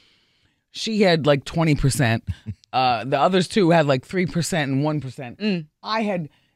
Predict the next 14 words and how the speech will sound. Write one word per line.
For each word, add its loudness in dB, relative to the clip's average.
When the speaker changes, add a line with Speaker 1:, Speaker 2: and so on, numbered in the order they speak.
Speaker 1:
ninety-nine -6
percent. -8
Speaker 2:
Yeah. 0
Speaker 1:
I'm -4
like, 2
"Why 6
is 2
it -2
that -8
you -2
call 0
my 0
phone -6
dumb, 2